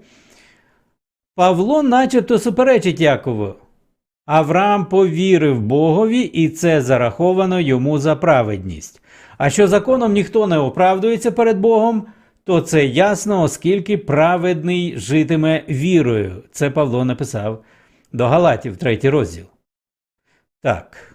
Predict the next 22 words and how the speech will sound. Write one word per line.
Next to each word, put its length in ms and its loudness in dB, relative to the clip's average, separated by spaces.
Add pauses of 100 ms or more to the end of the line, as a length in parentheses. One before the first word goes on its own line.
(200)
о, 140 -12 (120)
це 240 -6
треба 1160 -2
якось 540 -4
зрозуміти. 880 -4 (440)
Яків 460 2
з 60 0
одного 260 2
боку 320 0
пише: 360 0
«Наш 280 0
батько 360 2
Авраам 380 2
хіба 260 0
не 140 -2
з 80 -6
діл 240 -2
оправдався?» 960 0
А 140 0
Павло 360 -2
тут 240 -4
пише: 480 -2